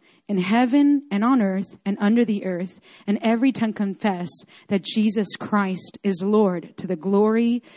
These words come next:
of God the Father. And then it continues on. I'd like you to look up for this part. It continues on by saying, Therefore, "My dear friends,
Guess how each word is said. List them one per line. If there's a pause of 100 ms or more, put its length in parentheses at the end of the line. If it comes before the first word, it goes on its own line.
(140)
of
God (460)
the
Father. (640)
And
then
it
continues
on.
I'd
like
you
to
look
up
for
this
part.
It
continues
on (240)
by
saying, (240)
Therefore, (240)
"My
dear
friends,